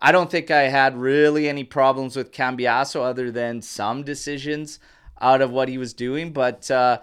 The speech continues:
at the back, I think they were pretty rough, man.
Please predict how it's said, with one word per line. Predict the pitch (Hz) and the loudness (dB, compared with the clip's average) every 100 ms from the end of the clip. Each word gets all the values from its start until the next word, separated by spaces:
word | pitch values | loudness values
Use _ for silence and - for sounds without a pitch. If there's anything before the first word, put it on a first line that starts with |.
| _ - | _ 2
at | 147 - | 2 4
the | 185 | 2
back, | 135 127 226 - _ _ _ _ _ _ _ _ - | 4 4 2 -4 _ _ _ _ _ _ _ _ -6
I | 120 127 | 0 0
think | 127 117 | -2 -6
they | 123 120 | -4 -4
were | 117 | -4
pretty | - 127 110 | -6 -6 -6
rough, | 104 110 110 - | -2 -2 -2 -4
man. | 104 98 101 | -10 -8 -10